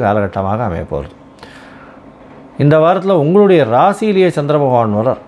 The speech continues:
சந்திர பகவான் உங்களுடைய ராசியில வரும்பொழுது பார்த்தீங்கன்னா ஆட்சி பெற்ற சந்திர பகவானா இருக்கார், புதனோடு சேர்ந்திருக்கார். இதன் மூலியமாக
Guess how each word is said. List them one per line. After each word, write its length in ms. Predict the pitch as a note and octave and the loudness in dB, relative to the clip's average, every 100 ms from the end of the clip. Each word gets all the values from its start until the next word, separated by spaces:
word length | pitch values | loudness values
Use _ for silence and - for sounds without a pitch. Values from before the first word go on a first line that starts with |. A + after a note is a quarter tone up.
| - | -16
சந்திர 200 | - A2+ C#3 | -8 -2 0
பகவான் 320 | C#3+ D3 D#3+ E3 | 0 2 0 -2
உங்களுடைய 300 | C3 B2+ A#2 A2+ | -2 0 2 2
ராசியில 360 | C3+ D3 C#3+ A#2+ | 0 -2 0 0
வரும்பொழுது 400 | B2 C#3 B2+ C3+ A#2 | 0 -2 -2 0 0
பார்த்தீங்கன்னா 680 | A#2+ A#2 A2 A#2 G#2+ B2 E3 - - - - - - F2+ | -2 -2 -2 -2 -4 -4 -4 -6 -20 -20 -20 -16 -4 0
ஆட்சி 260 | D3+ F3 G#3 F3+ | 0 -2 -2 -2
பெற்ற 200 | D#3+ C#3+ | -2 -4
சந்திர 180 | C3+ C3+ B2+ | -4 -2 0
பகவானா 340 | A#2+ B2 A#2+ A2+ | 0 0 0 -4
இருக்கார், 280 | A#2 C#3+ C#3+ G2+ | -2 -4 -4 -2
புதனோடு 460 | C3+ F3+ F3+ E3 B2+ | 0 2 0 0 -2
சேர்ந்திருக்கார். 520 | A2+ B2 A#2+ A#2 C3 - - | -4 -4 -4 -4 -4 -6 -8
இதன் 180 | A2+ A#2 | -6 -4
மூலியமாக 440 | D3+ E3+ D3 C#3+ | -2 0 0 0